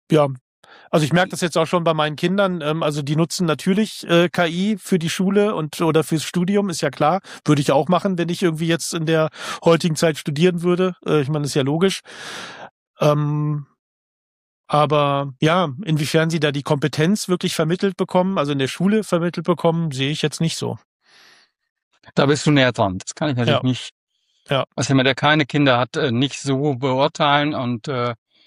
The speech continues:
Speaker 2: in der älteren Generation sehe ich das jetzt, also in meiner Generation sehe ich es noch nicht so unbedingt, obwohl auch, äh, viele es nutzen, aber dann f-,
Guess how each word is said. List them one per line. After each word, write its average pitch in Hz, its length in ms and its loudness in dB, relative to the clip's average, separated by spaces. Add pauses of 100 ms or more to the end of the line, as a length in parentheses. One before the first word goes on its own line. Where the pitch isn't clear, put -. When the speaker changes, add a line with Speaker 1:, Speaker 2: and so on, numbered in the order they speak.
(320)
Speaker 2:
in 123 180 -2
der 123 180 -2
älteren 131 440 -4
Generation 127 840 -2
sehe 117 240 -6
ich 117 120 -8
das 120 180 -8
jetzt, 120 180 -6
also 123 140 -6
in 127 100 -4
meiner 120 340 2
Generation 117 440 -6
sehe 123 160 -8
ich 131 80 -10
es - 80 -16
noch 127 100 -2
nicht 123 220 -2
so 139 140 -4
unbedingt, 131 640 -2 (640)
obwohl 143 340 4
auch, 120 280 2
äh, 135 280 2
viele 131 440 2
es - 240 -2
nutzen, 151 440 2
aber 123 200 2
dann 127 240 0
f-, - 120 -14